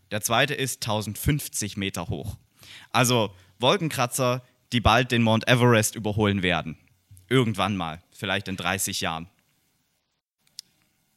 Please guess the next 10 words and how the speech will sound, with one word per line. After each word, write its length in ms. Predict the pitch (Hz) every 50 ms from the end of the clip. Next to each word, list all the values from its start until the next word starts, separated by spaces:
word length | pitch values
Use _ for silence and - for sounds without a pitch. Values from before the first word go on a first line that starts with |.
| - - _ _ _ -
Das 160 | - 104 -
dauert 280 | - 104 98 92 87 78
noch 140 | 87 87
eine 120 | 95 92 85
Weile, 280 | 87 85 85 87 82 80
ne? 200 | 90 139 175 180 - - _ _ - - - - - _ _ _ _ _ _ -
Aber 420 | 110 135 135 139 139 135 135 - - - - - - - _ _ _ _ _ _ _ _ _ _ _ _ -
nicht 360 | - 139 190 214 - - -
nur 440 | 151 135 117 127 147 165 180 175 - _ _ - -
heute 500 | 151 151 185 208 - - 113 92 87 85